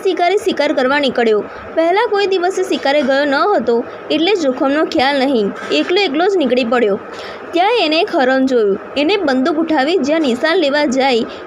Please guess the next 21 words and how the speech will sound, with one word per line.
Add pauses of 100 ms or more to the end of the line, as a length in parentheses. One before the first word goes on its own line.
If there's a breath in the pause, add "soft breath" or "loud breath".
ત્યાં
હરણ
ભાગ્યું. (380 loud breath)
એ
તો
દોડ્યો
હરણની
પાછળ. (560 loud breath)
હરણ
આંખના
પલકારામાં
ક્યાંનું
ક્યાં
નાસી
ગયું. (480 loud breath)
શિકારી
હરણને
શોધતો
શોધતો
આગળ
ગયો.